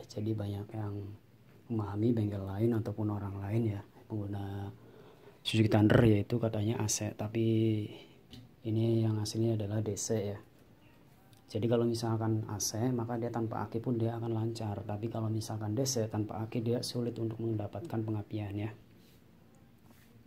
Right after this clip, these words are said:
Nah, ini aki, ini busi, kemudian kontak sudah on ya.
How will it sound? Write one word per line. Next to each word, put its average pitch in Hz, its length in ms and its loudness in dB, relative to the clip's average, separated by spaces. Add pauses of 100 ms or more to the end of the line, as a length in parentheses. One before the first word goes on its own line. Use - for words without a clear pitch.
(1160)
Nah, 98 120 -4 (120)
ini 110 160 2
aki, 107 480 -2 (320)
ini 107 160 2
busi, 107 520 -2 (840)
kemudian 123 640 0
kontak 120 320 -8
sudah 107 320 -6
on 95 320 -8
ya. 95 160 -10